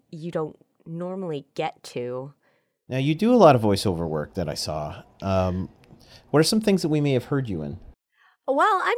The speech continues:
Speaker 1: just starting out, I, I feel. And, and so, um, right now, the games that I have out right now are, uh, I, I'm in the D L C for Warmachine Tactics.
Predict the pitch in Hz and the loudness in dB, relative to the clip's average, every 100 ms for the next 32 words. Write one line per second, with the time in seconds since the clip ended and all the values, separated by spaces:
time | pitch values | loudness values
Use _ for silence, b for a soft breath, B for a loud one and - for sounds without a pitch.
0 | 466 349 494 - - 233 294 269 185 - | -2 -4 -4 -6 -2 0 0 -2 -4 -2
1 | 208 226 - 180 - 185 180 202 190 180 | 0 -2 -2 -4 -2 -4 -6 -6 -2 -2
2 | 170 180 190 196 - 202 196 - 208 196 | -2 -4 -6 -6 -8 -8 -6 -6 -4 -2
3 | 185 190 185 175 - - 202 220 208 196 | -2 -2 -2 -8 -12 -8 -4 -4 -4 -6
4 | 190 202 214 226 233 208 196 185 175 160 | -4 -2 -2 -2 -4 -6 -4 -2 -2 -4
5 | - 190 220 233 220 202 175 185 175 180 | -6 -6 -6 -8 -6 -4 -4 -4 -4 -2
6 | 175 170 160 185 170 170 170 165 - 165 | -4 -6 -12 -8 -6 -4 -4 -4 -4 -4
7 | 160 160 - 160 156 156 147 - _ - | -4 -4 -6 -4 -2 -2 -4 -8 _ -6
8 | 185 - 180 196 180 170 185 185 - 190 | -6 -4 -4 -4 -4 -2 -2 -2 -6 -10
9 | 185 190 190 175 165 151 170 170 - 175 | -10 -10 -8 -6 -4 -4 -4 -6 -8 -10
10 | 170 170 - 220 269 - - | -4 -6 -4 -8 -8 -12 -18